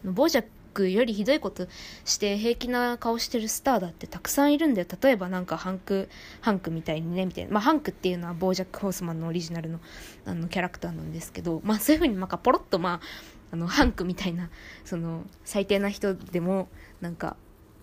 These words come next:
芸能界にのさばってるじゃないかみたいなことを、まあ、ポロッと言うんですね、ダイアンが。で、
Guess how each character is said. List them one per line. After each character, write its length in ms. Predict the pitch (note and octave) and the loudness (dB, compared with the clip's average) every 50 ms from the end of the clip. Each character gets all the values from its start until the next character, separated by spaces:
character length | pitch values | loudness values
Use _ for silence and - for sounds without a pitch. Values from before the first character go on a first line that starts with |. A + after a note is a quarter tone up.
| - - - - - - - - - - - - - | -20 -12 -10 -8 -8 -8 -10 -14 -8 -6 -6 -4 -2
芸 140 | - F#3+ G3+ | -2 0 2
能 120 | G3+ G3 | 2 0
界 180 | F#3 - E3 E3+ | 0 -2 -4 -4
に 80 | E3+ | -4
の 100 | F3 F3+ | -4 -4
さ 120 | - - G#3+ | -4 0 0
ば 80 | B3+ | 0
っ 40 | C#4 | 0
て 120 | - - F3+ | 0 0 -2
る 60 | F3 | -2
じ 80 | F3 | -2
ゃ 20 | F#3 | -4
な 120 | F3+ F3+ | -4 -4
い 60 | F3+ | -4
か 100 | - F3 | -6 -6
み 100 | E3 E3+ | -8 -6
た 80 | - E3 | -6 -6
い 40 | E3 | -8
な 60 | E3+ | -8
こ 100 | - - | -8 -8
と 100 | - F3+ | -6 -6
を、 40 | E3 | -6
ま 60 | D#3+ | -6
あ、 40 | E3 - | 0 4
ポ 120 | - D4 | 4 4
ロ 100 | D#4+ - | 4 4
ッ 140 | - - - | 0 -4 -6
と 80 | E3 | -2
言 140 | D3+ E3 E3 | -2 0 -2
う 20 | E3 | -2
ん 40 | D#3+ | -4
で 80 | D#3 | -8
す 100 | - - | -4 -2
ね、 100 | G#3 C#4 | 0 0
ダ 100 | A3+ G3+ | 0 0
イ 100 | F3 D#3+ D3+ | -2 -4 -6
ア 40 | D3+ | -8
ン 60 | D#3 | -10
が。 120 | - - - - - - - - - - - - - - - G#3 | -10 -12 -12 -14 -20 -20 -20 -20 -20 -20 -20 -18 -16 -14 -4 2
で、 280 | B3+ C4+ A#3 F3+ - | 4 4 4 2 0